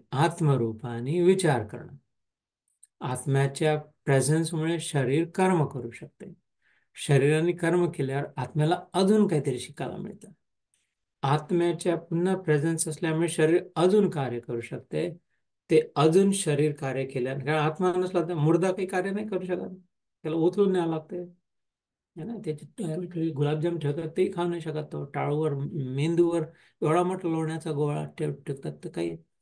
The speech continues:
पसरत नाही, तो काहीच नाही करू शकत, है ना, कोणाच्याच. तर पण आत्मा असला तर शरीर कार्य करू शकते.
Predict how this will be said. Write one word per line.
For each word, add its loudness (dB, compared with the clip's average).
पसरत -4
नाही, -6
तो -6
काहीच -2
नाही -4
करू -8
शकत, -14
है -4
ना, -4
कोणाच्याच. -6
तर -2
पण 0
आत्मा 2
असला -4
तर -6
शरीर -2
कार्य 4
करू -4
शकते. -18